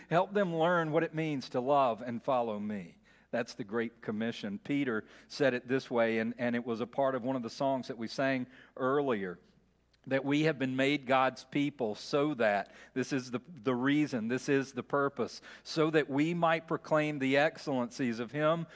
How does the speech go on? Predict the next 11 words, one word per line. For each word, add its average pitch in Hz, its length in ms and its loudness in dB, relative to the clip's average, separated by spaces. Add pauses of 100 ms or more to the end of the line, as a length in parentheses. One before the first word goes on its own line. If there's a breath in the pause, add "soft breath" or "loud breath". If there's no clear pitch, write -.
(140 loud breath)
who 147 120 0
called 175 480 2
us 185 200 0
out 156 160 4
of 131 120 -4
darkness 139 520 2
and 135 240 0
into 151 560 0
his 127 240 2
marvelous 120 760 0 (300 soft breath)
light. 101 380 -4